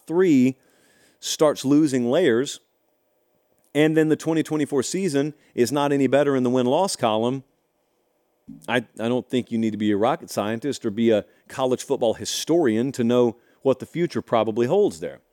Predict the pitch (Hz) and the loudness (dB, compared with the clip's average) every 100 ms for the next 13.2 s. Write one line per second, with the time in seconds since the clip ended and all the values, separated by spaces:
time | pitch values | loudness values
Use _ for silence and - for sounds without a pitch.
0 | _ _ _ _ _ _ _ _ _ _ | _ _ _ _ _ _ _ _ _ _
1 | _ _ - - 233 190 196 214 - - | _ _ -4 2 4 4 4 0 -8 -20
2 | - - - - - - - - - 120 | -20 -20 -20 -20 -20 -20 -20 -14 -6 -4
3 | 120 220 202 180 170 170 170 - _ _ | -4 -8 -4 -2 -2 -2 -6 -14 _ _
4 | _ _ - - 101 101 143 180 160 - | _ _ -20 -16 -10 -6 -6 -4 -4 0
5 | 143 151 _ _ _ - 98 101 110 120 | -2 -2 _ _ _ -8 -2 2 2 4
6 | 127 120 123 131 131 139 139 156 151 180 | 4 2 0 2 2 0 -2 -2 -2 -2
7 | - 208 - 90 101 104 101 101 - 110 | -2 -4 -2 -4 -2 -2 -2 -4 -4 -2
8 | 123 123 127 120 127 120 127 - 131 131 | -2 2 2 2 -2 -2 -2 -2 -6 -6
9 | - 135 131 120 - _ _ _ - 127 | -4 0 2 0 -2 _ _ _ 0 2
10 | 120 110 135 139 123 107 113 - 110 113 | 2 2 2 4 4 4 2 0 -4 -2
11 | 113 117 120 117 - 113 101 - 117 107 | 2 4 4 0 -2 -4 -4 -2 -2 0
12 | 107 107 104 101 117 117 110 - 120 117 | 0 0 0 0 0 0 -2 -2 0 0
13 | 113 | 0